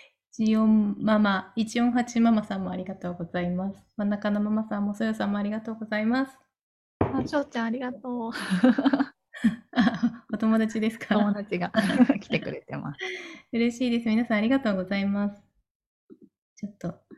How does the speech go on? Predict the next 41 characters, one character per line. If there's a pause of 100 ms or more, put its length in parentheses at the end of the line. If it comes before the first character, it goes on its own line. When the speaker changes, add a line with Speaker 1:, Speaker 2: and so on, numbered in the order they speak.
(480)
Speaker 1:
こ
う、
皆
さ
ん
の
顔
見
れ
る
の
が
嬉
し
い。 (1200)
は
い。 (300)
で
は、
え
ー、
早
速
本
日
の
ゲ
ス
ト
を
ご
紹
介
し
た
い
と
思
い
ま
す。